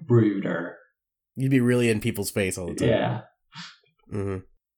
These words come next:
Speaker 1: Like, "I don't even care. Whatever." You don't get a stinky attitude when you're hungry?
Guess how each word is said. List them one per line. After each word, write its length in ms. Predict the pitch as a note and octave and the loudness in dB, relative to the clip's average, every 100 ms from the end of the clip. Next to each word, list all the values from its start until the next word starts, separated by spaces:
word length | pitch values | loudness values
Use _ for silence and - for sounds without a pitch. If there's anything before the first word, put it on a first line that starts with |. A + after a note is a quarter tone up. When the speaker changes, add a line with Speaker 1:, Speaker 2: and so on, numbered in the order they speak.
| _ _ _ _ _ _ _ - | _ _ _ _ _ _ _ -8
Speaker 1:
Like, 220 | G2+ F#2 | -4 0
"I 100 | G2+ | 4
don't 180 | A2 G2 | 4 2
even 200 | F2+ - | -4 -6
care. 460 | - F#2 F2 E2+ - _ _ - _ | -2 -2 -2 -8 -14 _ _ -20 _
Whatever." 640 | - G2+ G2 F#2 F#2 F#2+ - _ _ _ _ _ _ D3 | -8 -4 -2 -2 -2 -8 -10 _ _ _ _ _ _ 6
You 120 | F#3 | 8
don't 160 | A#3+ | 8
get 100 | A3+ G#3 | 6 4
a 60 | |
stinky 360 | - G3+ G3 F3+ | 4 2 6 6
attitude 400 | F3+ E3+ F3+ F3 | 6 6 6 6
when 120 | E3 | 8
you're 140 | D3+ | 8
hungry? 500 | C#3 D#3 D#3 F3 F3 | 8 8 8 6 4